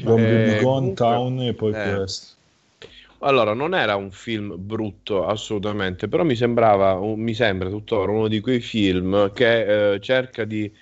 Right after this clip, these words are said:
Speaker 2: eh, di, di, di, di, di, mm, trovare il, di essere fintamente polemico.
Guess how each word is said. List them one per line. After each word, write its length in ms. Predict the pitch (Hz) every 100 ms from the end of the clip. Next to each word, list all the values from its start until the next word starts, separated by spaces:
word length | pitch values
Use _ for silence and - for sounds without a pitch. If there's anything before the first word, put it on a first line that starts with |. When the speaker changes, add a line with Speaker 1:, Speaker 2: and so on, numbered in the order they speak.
| - - -
Speaker 2:
eh, 200 | 117 113
di, 280 | 117 113 110
di, 200 | 113 107
di, 280 | 110 104 107
di, 560 | 110 107 104 104 101
di, 120 | 107
mm, 720 | 117 110 107 104 101 101 95 98
trovare 480 | 123 123 131 131 123
il, 960 | 113 110 110 110 107 104 101 95 87 - _ - - - -
di 100 | 131
essere 320 | 135 156 143
fintamente 720 | 165 175 180 151 143 139 120
polemico. 760 | 113 98 85 85 82 87 85